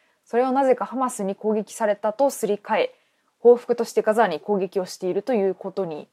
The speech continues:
なります。まあ、ちょっと本当かいなみたいな話なんですけれども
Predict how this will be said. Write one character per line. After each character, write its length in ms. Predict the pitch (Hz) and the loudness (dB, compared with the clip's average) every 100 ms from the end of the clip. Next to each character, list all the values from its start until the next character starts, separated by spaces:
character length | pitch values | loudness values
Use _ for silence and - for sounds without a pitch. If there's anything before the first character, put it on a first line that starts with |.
| _ _ _ - | _ _ _ -14
な 120 | 175 | -8
り 80 | 175 | -8
ま 100 | 139 | -8
す。 200 | - - _ _ _ _ _ _ - | -12 -18 _ _ _ _ _ _ -16
ま 80 | 190 | -12
あ、 40 | |
ち 80 | 220 | -8
ょ 20 | |
っ 20 | |
と 60 | 202 | -8
本 220 | 247 269 | -6 -2
当 120 | 269 | 0
か 120 | 269 | 2
い 60 | 240 | 0
な 100 | 175 | 0
み 100 | 175 | -4
た 100 | 170 | -6
い 40 | |
な 60 | 107 | -8
話 360 | - 180 - 185 | -10 -14 -12 -10
な 80 | |
ん 80 | 151 | -10
で 60 | 156 | -12
す 120 | - | -14
け 80 | 185 | -12
れ 80 | - | -10
ど 80 | |
も 300 | 175 285 254 | -2 0 0